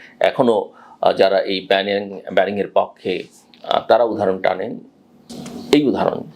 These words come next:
যে ওই জার্মানির ওই, আহ, বিধানের, আহ, বিধানটি ছিল যার আওতায় নাৎসি পার্টিকে নি-, নিষিদ্ধ করা হয়। So,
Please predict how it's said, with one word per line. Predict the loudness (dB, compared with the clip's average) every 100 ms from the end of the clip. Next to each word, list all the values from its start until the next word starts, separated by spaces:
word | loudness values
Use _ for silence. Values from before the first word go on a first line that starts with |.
| -20 -20 0
যে | 2
ওই | 4 2 2 2
জার্মানির | 4 4 2 0
ওই, | 0 -2 -6 -10 -2
আহ, | -2
বিধানের, | 0 0 0 0 0 -2 -6 -4
আহ, | -2
বিধানটি | -2 -2 -2 -2 -4
ছিল | -6 -2 -2 -2 -16 -20 _
যার | 2 2 4
আওতায় | 2 2 2 2 0 -8 -20 _ _ _ _ _ 0
নাৎসি | 2 2 0
পার্টিকে | 2 0 -2 -8
নি-, | -8 -12 _ -4
নিষিদ্ধ | -2 -2 -2
করা | 0 0
হয়। | -2 -8 -10 -14 _ _ -20 -20 -20 -20 -20 -20 -20 -18 -18 -10 -8 -6 -8 -8
So, | 2 2